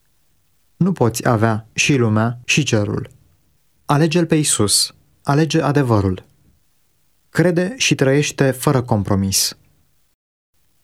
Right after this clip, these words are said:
Istoricul Peter Brown scrie în cartea Întemeierea creștinismului occidental că, în primele secole,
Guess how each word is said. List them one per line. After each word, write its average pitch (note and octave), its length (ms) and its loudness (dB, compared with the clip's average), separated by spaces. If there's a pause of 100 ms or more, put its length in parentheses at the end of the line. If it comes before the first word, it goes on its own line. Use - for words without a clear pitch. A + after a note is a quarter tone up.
Istoricul D#3+ 580 0
Peter B2 380 -2
Brown A2 480 -2 (260)
scrie F3+ 400 0
în A2+ 140 0
cartea A2 600 0
Întemeierea A#2+ 540 0
creștinismului A2 720 0
occidental G#2 840 0 (460)
că, G#2+ 380 0
în B2 120 0
primele D3 300 0
secole, A2+ 640 0